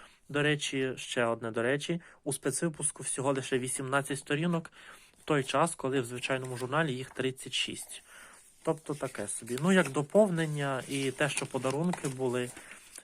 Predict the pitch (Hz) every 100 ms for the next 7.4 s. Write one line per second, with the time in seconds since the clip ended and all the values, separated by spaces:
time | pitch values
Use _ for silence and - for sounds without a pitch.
0 | - 131 123 131 123 139 147 131 - 104
1 | 101 104 - - - - - 135 139 -
2 | 135 139 143 135 170 160 139 131 - 127
3 | - 123 127 123 123 120 - 135 127 123
4 | 110 117 120 117 110 - 120 120 117 143
5 | 151 156 156 160 151 156 156 156 156 170
6 | - 135 127 135 127 135 127 - 127 127
7 | 127 123 -